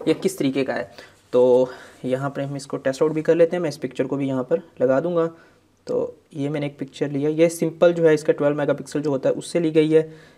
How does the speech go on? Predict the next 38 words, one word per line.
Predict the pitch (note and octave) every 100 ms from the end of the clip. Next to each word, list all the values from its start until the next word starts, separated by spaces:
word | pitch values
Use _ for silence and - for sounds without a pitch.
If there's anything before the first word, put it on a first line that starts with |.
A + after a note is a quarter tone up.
| _
and | C#3 C#3
ये | C#3
एक | C#3+ C3+
वन | C#3+
ज़ीरो | D3 C#3
एट | C#3 C3+
मेगापिक्सल | C3 C3 C3 C#3+
वाली | C3+ C3
पिक्चर | C3+ -
भी | C3
आपको | C3+ C3
यहाँ | C3 B2
पर | D#3 - _ _ _ _
शो | - C3+
करवा | C3 A#2 -
देता | D#2+ -
हूँ, | - _ _
ठीक | F#3 F#3
है। | F3+ - - - - -
and | C#3 C#3 C#3
फ्रंट | D#3 F3+
कैमरे | F#3+ F3+ F3+
की | F3+
बात | E3
करूँ | E3 E3
तो | E3
फ्रंट | D#3+ D3 D3
कैमरा | D3 C#3+ D3
जो | D3
है | C#3 C3+ C3
यहाँ | B2+ C#3+ C#3+
पर | C#3+ C#3
मिलता | C3 C3 C3
है |
हमें | C3 C3
सिक्सटीन | C3 C3 - F3+
मेगापिक्सल | F3+ F3 E3+ - D#3+
का। | E3